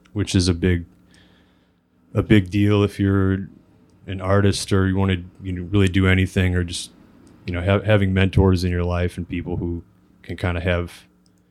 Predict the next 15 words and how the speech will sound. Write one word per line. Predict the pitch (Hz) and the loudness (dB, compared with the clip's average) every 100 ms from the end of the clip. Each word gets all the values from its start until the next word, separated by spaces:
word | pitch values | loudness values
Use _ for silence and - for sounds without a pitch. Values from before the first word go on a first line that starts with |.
| _ _ _ _ | _ _ _ _
an | 95 | -4
influence | 98 92 101 98 87 | -4 0 2 2 2
on | 95 95 | 2 4
you | 92 | 4
at | 90 | 2
an | 101 | 0
early | 98 90 | 0 0
time | 90 90 92 92 | -2 0 2 2
is | 90 85 | 0 -2
a, | 85 85 82 - - _ _ _ _ _ _ _ _ _ _ _ _ _ _ _ _ | -4 -4 -6 -12 -20 _ _ _ _ _ _ _ _ _ _ _ _ _ _ _ _
a | - | 0
pretty | - 92 | 0 2
awesome | 87 85 92 | 0 -2 -4
opportunity. | 85 71 - 87 85 85 82 | -2 -4 -2 0 0 -2 -4
So, | - - 82 82 | -4 -2 -2 -4